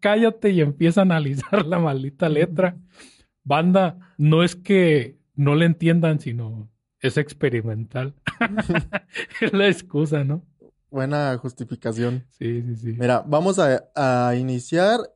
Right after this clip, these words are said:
Speaker 2: o quiero iniciar explicando acerca de las diferencias. ¿Por qué mejor no? Te pregunto directamente a ti, güey. ¿Cuáles son las diferencias entre el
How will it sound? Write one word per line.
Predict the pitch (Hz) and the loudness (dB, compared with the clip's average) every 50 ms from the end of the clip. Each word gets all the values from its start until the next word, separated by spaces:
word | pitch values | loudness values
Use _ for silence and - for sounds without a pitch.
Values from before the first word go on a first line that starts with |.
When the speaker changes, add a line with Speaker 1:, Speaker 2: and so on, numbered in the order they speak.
| _ _ - | _ _ -6
Speaker 2:
o | 139 131 120 120 120 - | -2 -2 0 -2 -2 -2
quiero | - 175 190 214 220 | 0 2 2 4 2
iniciar | 202 180 143 123 - - 165 175 196 - - | 0 0 -2 -4 -4 -2 0 0 0 -2 -2
explicando | 170 151 160 - - - 127 - - 151 147 156 170 180 | -6 -6 -6 -8 -8 -6 -6 -4 -2 -2 -2 0 0 0
acerca | 175 147 - 156 147 147 - 180 175 | 0 -2 -2 -4 -6 -4 -2 -2 0
de | 147 123 117 113 110 - - _ _ _ _ _ _ _ _ - | 2 2 2 2 0 -2 -6 _ _ _ _ _ _ _ _ -4
las | 131 131 127 127 123 | -2 0 0 0 -2
diferencias. | 127 120 - 131 123 127 139 160 175 160 - 196 190 185 170 - - _ _ _ | -4 -6 -4 -2 0 0 0 -2 -2 -4 -2 -2 -2 -2 -4 -10 -18 _ _ _
¿Por | - 151 156 | -4 -4 0
qué | - 214 | 0 0
mejor | 226 233 214 - 214 214 | 0 0 -2 -2 -2 -2
no? | 208 202 220 247 - | -2 -4 -4 -4 -4
Te | - 165 | -6 -6
pregunto | 151 - 123 123 139 151 156 170 170 | -4 -2 -2 0 -2 -2 -4 -4 -4
directamente | 135 131 135 135 - 151 135 135 139 143 - | -4 -4 -4 -4 -4 -6 -4 -4 -4 -4 -4
a | 131 - | -6 -6
ti, | - 127 127 | -6 -6 -6
güey. | 113 113 120 - _ _ _ _ _ _ - | -6 -6 -8 -10 _ _ _ _ _ _ -2
¿Cuáles | 165 185 208 208 202 | 0 0 0 0 0
son | 208 202 214 | -2 -2 -2
las | 214 208 208 | -2 -2 -2
diferencias | 165 131 127 131 131 147 156 156 202 185 - | -4 -4 -2 -2 -2 -2 -2 -2 -4 -4 -4
entre | 147 123 123 - 123 117 113 | -4 -4 -4 -2 0 0 0
el | 113 113 110 | 0 0 -2